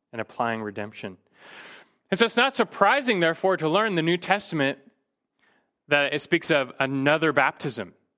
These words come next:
next to the baptism of Christ. It's a baptism in the Holy Spirit. And that corresponds to the baptism in Christ. In reality, these two baptisms are two sides of the same coin. They, they always accompany one another.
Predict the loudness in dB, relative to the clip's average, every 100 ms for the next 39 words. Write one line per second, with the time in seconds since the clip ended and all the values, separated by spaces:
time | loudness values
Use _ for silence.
0 | _ _ _ _ _ _ -2 -2 -2 -4
1 | -2 0 0 -2 -8 -8 -4 -2 -2 -2
2 | -12 -6 -6 -2 -2 -2 -4 -4 -4 -8
3 | -12 -16 -12 -10 -8 -8 -8 -8 -8 -10
4 | -12 -14 -6 -2 0 -2 -4 _ _ _
5 | -20 _ _ -2 0 0 -4 -4 -2 -4
6 | -8 -2 0 2 0 -2 -6 -8 -6 -6
7 | -2 -2 -2 -4 -6 -4 -6 0 0 0
8 | -4 -14 -20 -20 -20 _ _ 0 4 4
9 | 2 0 0 -2 -2 0 0 0 -2 -2
10 | -6 -12 _ -14 -14 -14 -10 -8 -4 -4
11 | -4 -6 -8 -4 -4 -4 -6 -8 -8 -14
12 | _ -12 -8 -4 0 0 0 -2 -6 -14
13 | -8 -8 -6 -8 -6 -6 -6 -10 -10